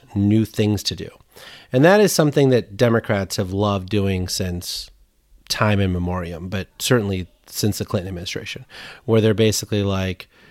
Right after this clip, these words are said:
"Let's pass a law, and that goes on the top of our resume, and look how awesome we are." The actual implementation of that law often lags, right? So the actual A C A or, you know, the loan guarantee program or,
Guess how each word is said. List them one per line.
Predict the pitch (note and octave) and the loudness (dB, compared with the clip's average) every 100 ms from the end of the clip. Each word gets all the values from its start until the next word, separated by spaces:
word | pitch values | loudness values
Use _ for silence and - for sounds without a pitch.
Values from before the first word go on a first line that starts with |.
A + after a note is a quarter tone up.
| - _ _ - | -20 _ _ -2
"Let's | A2+ C#3 | 4 4
pass | - D3 C3+ B2+ | 4 0 2 2
a | |
law, | G#2+ G2+ G2 F#2+ F#2 _ - | 2 2 0 -2 -6 _ 0
and | A2+ | 2
that | A#2 A#2 | 2 4
goes | A#2 G#2+ | 2 4
on | G#2 | 0
the | |
top | G2 G#2 A2 | 0 0 0
of | G2 | 0
our | G2 F#2+ - _ _ _ - | 0 0 -6 _ _ _ -4
resume, | A2 G#2+ F#2+ F#2+ F2+ F2+ | 2 2 4 0 0 -2
and | F2 F2 F2 - - | -4 -4 -8 -8 -4
look | G2+ | -2
how | F2 | -2
awesome | F2 F#2 - F2+ | -2 -4 -4 -6
we | |
are." | G2 F#2+ - - - - - - - | -8 -14 -16 -20 -20 -20 -20 -18 2
The | B2+ | 6
actual | G3 A#3+ A3+ C#3+ | 6 6 2 4
implementation | C#3+ D3 C3+ A#2 G2+ C3 C3+ - | 4 6 6 6 2 2 4 6
of | E3 | 4
that | E3 D#3 | 6 4
law | D#3+ E3 D#3 - | 4 4 2 2
often | B2 A#2+ B2 A2 G#2 F#2+ _ - | 2 4 2 2 0 -6 _ 0
lags, | A2 G#2+ E2+ F2 - - _ - - - | 2 2 0 -6 -8 -8 _ -20 -20 -2
right? | A2 A#2+ - | 2 2 2
So | A#2+ | 0
the | A2+ A#2 | 4 4
actual | A2 - G#2+ G2+ | 2 0 0 2
A | A2 | -2
C | - G#2+ G2+ | 0 0 -2
A | F2+ F#2+ E2+ | -2 -10 -10
or, | - G2 F#2+ F#2+ - - - - | -4 -2 0 -2 -6 -18 -20 -2
you | B2 | 2
know, | A2+ | 4
the | G#2 | 6
loan | A#2+ A2+ | 4 4
guarantee | G2+ F2 F2+ | 2 -2 -6
program | F2+ E2+ F2 D#2+ - | -8 -8 -8 -12 -10
or, | G2 G2+ G2+ G2 | -4 -2 0 0